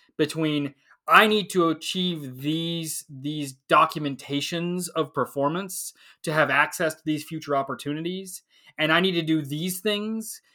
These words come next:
in order to continue to develop my competence in a, in a, in a process of lifelong improvement and pursuit of some idyllic, um, full competency state. And sometimes those things are aligned.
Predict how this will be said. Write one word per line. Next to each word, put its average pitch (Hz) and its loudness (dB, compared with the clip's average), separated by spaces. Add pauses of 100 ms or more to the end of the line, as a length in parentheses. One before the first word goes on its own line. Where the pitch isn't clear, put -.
(120)
in 160 -2
order 175 4
to 180 -2
continue 180 0
to 156 -8
develop 151 4
my 131 -4
competence 160 -2
in 143 -8
a, 127 -6 (240)
in 151 -4
a, 131 -8
in 135 -2
a 127 -2
process 170 4
of 127 -2
lifelong 135 4
improvement 131 -2 (260)
and 131 -6
pursuit 156 2
of 139 -4
some 135 2
idyllic, 131 0 (360)
um, 123 2
full 135 4
competency 131 0
state. 123 -2 (300)
And 151 0
sometimes 220 2
those 175 4
things 175 0
are 151 6
aligned. 135 0